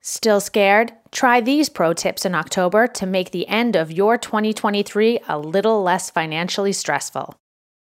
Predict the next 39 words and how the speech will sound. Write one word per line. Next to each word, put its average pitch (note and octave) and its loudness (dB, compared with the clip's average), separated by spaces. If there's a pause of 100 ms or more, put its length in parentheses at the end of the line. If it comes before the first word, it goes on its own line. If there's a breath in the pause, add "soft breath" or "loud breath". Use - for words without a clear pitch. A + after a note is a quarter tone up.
(500)
Skip - -4
the D#4 4
pumpkin C4 0
treats B3+ -2
every G#3+ 2
once F3 -2
in F3+ -4
a F3 0
while, G3 4
and A3+ 2
every G#3 0
time G3+ -4
you G3 -2
say G3 0
no A3+ 2
to A3+ -4
stopping D#3 -4
for E3+ -8
coffee, C4+ 0
takeout, G3+ 0
or F3 -2
that E3+ -2
random F#3+ -4
thing G#3 -2
at G3+ -6
the G#3 -4
farmer's G#3+ -2
market F3 -4
you D#3 -8
really D3 -6
don't G3 -2
need, G3 0 (480 loud breath)
take C#4+ 0
the F#4 2
money F#3 2
you F3 -2
would F#3 2
have A3+ -2
spent D3 -6